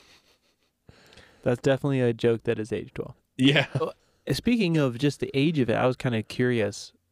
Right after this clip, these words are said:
Speaker 1: You know, I obviously have nostalgia for it, and I'll freely admit that part of the reason I like this because I saw it when I was young, and so it's been a movie I've enjoyed for a long time.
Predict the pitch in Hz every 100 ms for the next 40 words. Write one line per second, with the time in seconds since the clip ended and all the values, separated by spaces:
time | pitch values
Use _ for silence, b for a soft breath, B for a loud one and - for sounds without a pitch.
0 | _ _ _ 117 110 - 123 143 117 107
1 | 107 113 104 92 90 - - - - -
2 | - - - 120 - - - - - 135
3 | 117 101 - 107 - - - 110 - _
4 | _ _ 147 123 107 101 92 - 98 101
5 | 107 98 - - 107 - - - - -
6 | _ _ _ 113 85 - 127 131 - 123
7 | - - - 117 110 104 - - _ 139
8 | - 113 107 104 104 90 98 165 170 117
9 | - - - - -